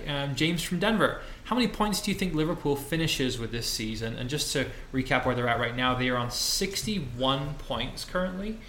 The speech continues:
um, from twenty-one games. So we have seventeen games remaining,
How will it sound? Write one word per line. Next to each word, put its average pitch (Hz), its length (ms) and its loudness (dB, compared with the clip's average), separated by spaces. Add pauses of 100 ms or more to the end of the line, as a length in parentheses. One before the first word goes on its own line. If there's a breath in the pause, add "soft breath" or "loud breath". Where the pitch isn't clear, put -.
(220 loud breath)
um, 127 220 2
from 123 240 -4
twenty-one 127 580 0
games. 110 440 -2 (260 loud breath)
So - 160 -2
we 123 120 2
have 127 220 2
seventeen 160 840 0
games 139 340 2
remaining, 123 440 0